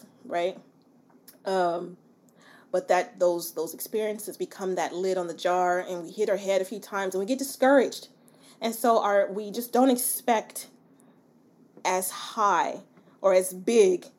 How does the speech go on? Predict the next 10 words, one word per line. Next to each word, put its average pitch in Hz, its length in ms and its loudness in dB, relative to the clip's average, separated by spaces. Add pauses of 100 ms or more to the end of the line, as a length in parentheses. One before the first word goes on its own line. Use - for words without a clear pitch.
(340)
as 254 220 2
we 277 140 6
really 302 360 4
should 370 400 -2
be. - 240 2 (1300)
We 214 160 -6
tamper 311 600 2
our 170 200 0
expectations, 160 1120 -8 (720)
right? 196 400 0